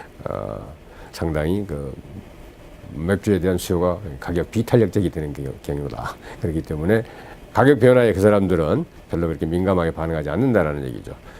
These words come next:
그래서 이제 카페 입장에서는 그 경우에는 가격을 높게 매겨서, 어, 수입을 더 늘리는 그런 사례가 되겠습니다. 그리고 우리나라 경우는 비행기 요금이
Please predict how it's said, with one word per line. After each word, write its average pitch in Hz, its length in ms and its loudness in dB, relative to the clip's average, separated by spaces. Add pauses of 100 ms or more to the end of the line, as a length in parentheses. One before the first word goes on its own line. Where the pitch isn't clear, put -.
(260)
그래서 123 220 6
이제 120 160 8
카페 107 320 4
입장에서는 90 600 0 (140)
그 78 160 -2
경우에는 73 480 -4 (160)
가격을 73 300 -4
높게 71 240 -4
매겨서, 69 400 -2 (400)
어, 52 160 -6
수입을 71 480 0
더 71 140 0
늘리는 78 380 0 (140)
그런 71 220 -2 (920)
사례가 80 340 2
되겠습니다. 65 500 -2 (1800)
그리고 131 200 8
우리나라 160 320 8
경우는 151 300 8
비행기 139 760 6
요금이 120 380 6